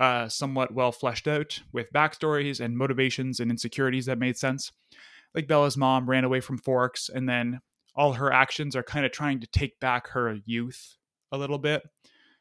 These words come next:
And her dad is bummed out about why Bella's mom left, and then Bella uses that against him to pretty good effect, uh, in the plot.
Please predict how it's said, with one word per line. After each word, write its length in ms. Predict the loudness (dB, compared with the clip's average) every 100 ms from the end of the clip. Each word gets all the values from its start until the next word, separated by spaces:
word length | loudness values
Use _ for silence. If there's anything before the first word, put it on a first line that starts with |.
| -20 _ _ _ _ _
And 400 | -6 -2 0 -2
her 260 | -2 0 0
dad 680 | 2 4 6 4 2 -4 -14 _ _ _ -2
is 200 | -2 0
bummed 300 | 0 2 2
out 320 | 4 2 0
about 240 | 0 0
why 240 | 2 2 2
Bella's 320 | 0 -4 -2
mom 240 | 2 2
left, 400 | 4 4 2 -4 -20 _ -20 _ 2
and 100 | 4
then 80 | 8
Bella 220 | 8 6
uses 260 | 4 -2 2
that 160 | 2
against 320 | 4 0 -2
him 160 | -4 -4
to 100 | -6
pretty 260 | -6 -6 -2
good 140 | -2
effect, 500 | -2 -4 -6 -10 -18 _ _ _
uh, 400 | -4 -2 -2 -4 -6 _ _ -10
in 100 | -8
the 60 |
plot. 320 | 4 4 4